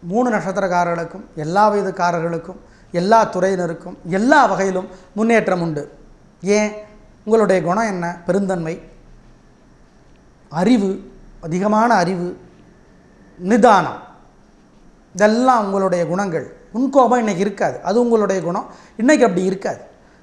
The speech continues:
ஜெயிப்பீங்க, நல்ல மாற்றம் இருக்கும். பெண்களுக்கு இன்னும் உயர்வு உண்டு. உங்களுடைய வாழ்க்கையில் இன்று நல்ல திருப்புமுனை உண்டு. நடப்பது நல்லது, நல்லதே நடக்கும். நிச்சயமாக இன்று ஒரு சிறப்பான நிகழ்வு இருக்கும்,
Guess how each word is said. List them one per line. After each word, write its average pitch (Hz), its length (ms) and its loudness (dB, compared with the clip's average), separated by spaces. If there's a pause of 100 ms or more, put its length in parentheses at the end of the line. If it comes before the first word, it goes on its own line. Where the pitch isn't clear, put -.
(140)
ஜெயிப்பீங்க, 190 600 0 (140)
நல்ல 202 220 0
மாற்றம் 196 340 0
இருக்கும். 165 360 -6 (280)
பெண்களுக்கு 254 400 4
இன்னும் 208 200 -2
உயர்வு 208 300 4
உண்டு. 165 560 -4 (520)
உங்களுடைய 208 800 2 (680)
வாழ்க்கையில் 196 760 0
இன்று 233 340 2
நல்ல 208 240 2
திருப்புமுனை 214 560 0
உண்டு. 165 440 -6 (480)
நடப்பது 240 500 4
நல்லது, 185 380 0 (220)
நல்லதே 214 420 4
நடக்கும். 170 460 -4 (1400)
நிச்சயமாக 240 580 2 (300)
இன்று 247 340 0
ஒரு 175 180 -2 (220)
சிறப்பான 240 600 2
நிகழ்வு 196 340 0
இருக்கும், 165 340 -6